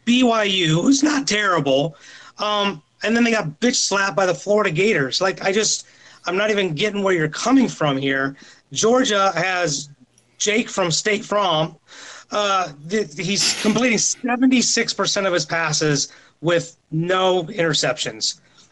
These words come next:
Georgia's defense has not given up more than seventeen points all season in any game. I'll agree that the line seems a little heavy. Twenty-five seems a little heavy, but Georgia's not on upset alert.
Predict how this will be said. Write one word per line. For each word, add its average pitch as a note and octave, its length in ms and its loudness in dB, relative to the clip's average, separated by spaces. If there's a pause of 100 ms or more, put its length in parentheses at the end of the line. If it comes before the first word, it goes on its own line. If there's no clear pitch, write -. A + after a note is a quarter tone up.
(180)
Georgia's A3+ 360 2
defense G3+ 460 -2
has F3+ 140 -2
not F#3 220 -2
given F3 240 -2
up E3 120 -2
more F3 180 -2
than D#3 100 0
seventeen F#3 760 -2
points D#3 720 -2
all F#3+ 240 4
season E3+ 640 0 (260)
in E3 140 -4
any F3 280 -2
game. D3 520 0 (760)
I'll C#4 220 2
agree G#3 420 0
that D#3+ 140 -8
the F3 80 0
line F#3 400 0
seems G3+ 320 0
a E3 40 -2
little D#3+ 140 0
heavy. A#3 460 0
Twenty-five F#3 720 0
seems F#3 280 -2
a F3 40 2
little D3 140 2
heavy, A3 480 0 (540)
but F#3 460 -2
Georgia's E3 420 0
not D#3+ 400 0
on C#3+ 120 0
upset C3+ 360 -2
alert. A#2+ 400 -2